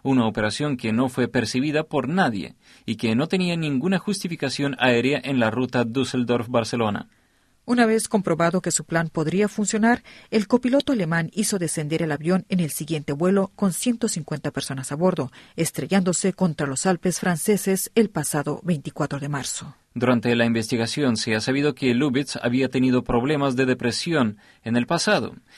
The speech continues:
Speaker 1: y que el día del siniestro estaba de baja y no lo había comunicado la compañía. El informe recomienda reforzar varios aspectos de la seguridad a bordo.
Speaker 2: Jan Serrat, consultor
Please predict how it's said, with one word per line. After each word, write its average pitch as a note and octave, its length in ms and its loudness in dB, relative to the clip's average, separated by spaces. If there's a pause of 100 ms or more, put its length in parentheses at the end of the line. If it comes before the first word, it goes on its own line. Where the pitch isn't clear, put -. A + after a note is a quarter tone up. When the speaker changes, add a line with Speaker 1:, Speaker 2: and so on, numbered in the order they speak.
(300)
Speaker 1:
y C#3+ 100 0
que G3 300 4
el E3 180 0
día F#3 240 4
del E3+ 160 -2
siniestro D3 600 -2
estaba C#3 340 2
de C3 180 0
baja B2+ 460 -2 (220)
y C3 220 0
no C#3 200 0
lo C#3 140 4
había C3 260 2
comunicado A#2 540 0
la A2+ 100 0
compañía. G#2 580 -6 (520)
El A#2 100 -2
informe B2+ 600 0
recomienda B2+ 680 -2
reforzar B2+ 560 0
varios D3 380 0
aspectos B2 580 -4
de C3 120 0
la C#3 120 0
seguridad D#3 560 0
a B2+ 40 2
bordo. A2 380 -2 (380)
Speaker 2:
Jan G3+ 160 4
Serrat, A3+ 380 2
consultor G#3 520 2